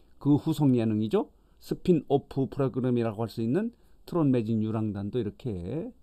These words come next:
어, 낮은 시청률을 찍었는데, 어, 결승전에 올라갔던 탑 A죠.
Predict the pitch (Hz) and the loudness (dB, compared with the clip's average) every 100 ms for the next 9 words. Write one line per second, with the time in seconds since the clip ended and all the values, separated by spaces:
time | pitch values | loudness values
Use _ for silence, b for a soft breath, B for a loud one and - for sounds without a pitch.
0 | - _ - - _ _ - _ 92 85 | -20 _ -20 -20 _ _ -20 _ -12 -10
1 | 90 107 120 120 - 131 113 107 101 - | -4 -2 0 -2 -2 -4 -2 -2 -4 -6
2 | 110 101 92 85 80 90 143 233 214 _ | -6 -4 -4 -8 -8 -8 -6 -8 -12 _
3 | _ B B B B B B - 156 160 | _ B B B B B B -8 -2 0
4 | 160 160 160 147 196 190 214 208 202 190 | 2 2 2 2 2 4 6 8 8 10
5 | 190 185 - 175 - 208 - - 151 151 | 8 6 4 2 2 -6 -8 4 6 6
6 | 139 226 | 4 2